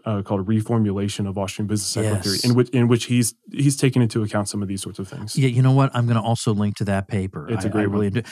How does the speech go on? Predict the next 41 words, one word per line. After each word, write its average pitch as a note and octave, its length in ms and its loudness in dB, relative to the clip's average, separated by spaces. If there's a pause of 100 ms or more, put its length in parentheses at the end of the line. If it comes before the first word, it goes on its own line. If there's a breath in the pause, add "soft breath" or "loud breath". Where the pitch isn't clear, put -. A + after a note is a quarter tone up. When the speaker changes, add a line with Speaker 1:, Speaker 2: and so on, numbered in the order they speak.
(140)
Speaker 2:
Now, C3+ 60 4
do A2+ 200 -4
you C3+ 80 4
know D#3 100 8
if D3 80 -2
that, D#3 80 0
has - 100 -8
that E3+ 160 2
been D#3 120 0
published? D3 420 0
It D#3+ 40 -2
was C3 120 -4
a G#2+ 40 -4
working A2+ 380 -2
paper F2 320 -8
when E2+ 120 -2
I C3 40 4
Speaker 1:
Yes, A2+ 160 0
Speaker 2:
first - 100 -6
Speaker 1:
yes, F#2 140 -8
Speaker 2:
read - 100 -6
Speaker 1:
it's, - 80 -10
Speaker 2:
it. - 60 -16
Speaker 1:
it's - 80 -12
published. - 420 -10
Speaker 2:
All A2+ 60 0
right, F#2+ 180 -2
I'll A#2 140 2
find G#2 340 0
it. F2+ 100 -6
I'll F#2+ 140 -8
put F#2+ 160 -6
it F#2 80 -4
at F2+ 100 -8
tom F2 240 -4
woods F2 180 -6
dot F2 140 -8
com F2 200 -6
slash F2 180 -8
sixteen F2 380 -8
ninety-five. E2+ 560 -6